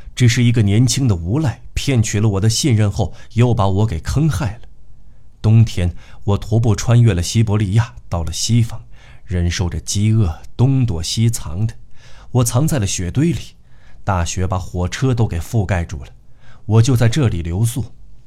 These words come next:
西伯利亚的铁路上停着数不清的空列车。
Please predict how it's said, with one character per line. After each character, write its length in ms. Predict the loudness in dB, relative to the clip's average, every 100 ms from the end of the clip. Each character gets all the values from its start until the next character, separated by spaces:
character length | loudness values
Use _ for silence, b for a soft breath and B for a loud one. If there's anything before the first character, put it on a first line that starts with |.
| -20 b b
西 240 | -4 0
伯 160 | 2 2
利 120 | 0
亚 140 | 0 0
的 100 | -2
铁 280 | -4 -2
路 180 | 0 0
上 240 | 0 -4 -8
停 220 | -8 -6 -2
着 80 |
数 240 | -2 -4 -4
不 140 | -4
清 280 | -2 0 0
的 80 | -2
空 260 | -2 2
列 160 | 2 0
车。 280 | -6 -6 -8